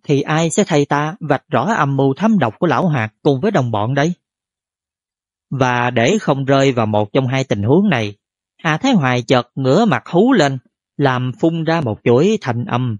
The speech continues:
thanh thoát. Có nhiều nhân vật ở Đông Hải Môn liền vụt tái mặt. "Hả?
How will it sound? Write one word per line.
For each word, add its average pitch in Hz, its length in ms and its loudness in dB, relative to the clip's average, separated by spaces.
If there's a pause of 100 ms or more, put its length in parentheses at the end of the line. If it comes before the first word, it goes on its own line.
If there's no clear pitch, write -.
thanh 107 320 -4
thoát. 170 280 -2 (1200)
Có 170 260 2
nhiều 131 300 2
nhân 127 220 -2
vật 117 160 0
ở 156 120 -4
Đông 131 200 0
Hải 107 200 -2
Môn 131 300 0 (240)
liền 151 480 0
vụt 127 160 0 (100)
tái 208 200 -2
mặt. 127 180 -2 (800)
"Hả? 139 240 0